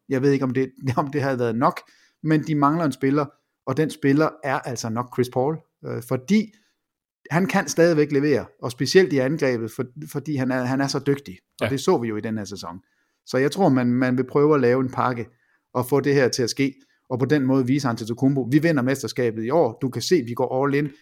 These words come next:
Speaker 1: Skriv du bare under på den her kontrakt, og vi sørger for, at vi er relevant i de næste fem sæsoner."
Speaker 2: Men altså en, øh, presbold på Milwaukee Bucks hedder de i den kommende sæson.
Speaker 1: Ja, en
Speaker 2: Og der skal
Speaker 1: kæmpe,
Speaker 2: også, øh,
Speaker 1: kæmpe presbold.
Speaker 2: tages nogle beslutninger allerede her, når offseason bliver skudt i gang. Robin Lopez og Wesley Matthews har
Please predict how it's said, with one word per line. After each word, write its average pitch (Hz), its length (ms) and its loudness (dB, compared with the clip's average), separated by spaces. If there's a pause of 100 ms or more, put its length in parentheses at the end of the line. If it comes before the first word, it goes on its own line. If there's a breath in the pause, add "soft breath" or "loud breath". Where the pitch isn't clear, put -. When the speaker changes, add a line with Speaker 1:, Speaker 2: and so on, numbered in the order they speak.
(180 soft breath)
Speaker 1:
Skriv 139 260 2
du 139 100 4
bare 135 180 4
under 127 160 0
på 110 80 -6
den 127 140 0
her 117 80 -2
kontrakt, 120 440 -4
og 117 100 -6
vi 123 60 -6
sørger 123 340 -2
for, 127 120 2
at 107 180 -4
vi 117 120 -4
er 110 120 -4
relevant 110 380 -6
i - 20 -18
de 110 140 -10
næste 110 280 -8
fem 110 120 -14
sæsoner." - 380 -18 (140)
Speaker 2:
Men 117 120 -4
altså 110 260 -6
en, 107 220 -8
øh, 95 60 -10 (120)
presbold 135 460 -2 (120)
på 135 80 -4 (120)
Milwaukee 120 400 -2
Bucks 127 220 0
hedder 127 140 -4
de 110 80 -6 (100)
i 143 60 -12
den 123 140 -6
kommende 127 300 -4
sæson. 123 300 -4 (160)
Speaker 1:
Ja, 120 60 4
en 127 60 2
Speaker 2:
Og 127 120 -6
der 120 60 0
skal 175 140 8
Speaker 1:
kæmpe, 208 140 12
Speaker 2:
også, 127 280 0
øh, 104 240 -6
Speaker 1:
kæmpe 208 340 4
presbold. 120 420 -4
Speaker 2:
tages 156 180 0
nogle 147 120 0
beslutninger 143 440 0
allerede 131 220 2
her, 139 180 -2
når 131 320 0
offseason 139 380 -4
bliver 127 100 -4
skudt 123 200 -6
i - 20 -4
gang. 127 340 -4
Robin 117 180 -2
Lopez 117 440 -4
og 123 260 -4
Wesley 127 240 -4
Matthews 127 400 -4
har 120 300 -6